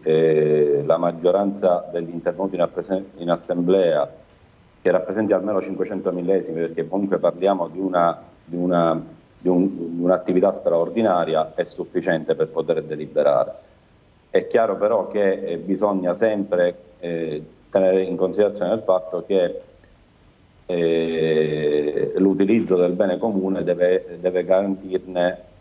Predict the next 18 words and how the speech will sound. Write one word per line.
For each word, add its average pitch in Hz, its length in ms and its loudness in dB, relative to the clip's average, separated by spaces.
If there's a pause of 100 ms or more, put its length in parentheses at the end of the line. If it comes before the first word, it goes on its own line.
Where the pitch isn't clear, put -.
il 87 600 2
parimenti 90 480 0
uso 87 240 -2
a - 40 0
tutti - 240 -8
i - 20 0
condomini, 82 640 0
quindi 80 640 -2 (440)
se 95 200 2
la 101 140 4
terrazza 87 920 0
ha 95 240 2
un 90 160 -4
uso 98 240 -6
specifico, 85 1000 -2 (160)
eh, 80 380 2
e 85 80 -2
se, 98 240 0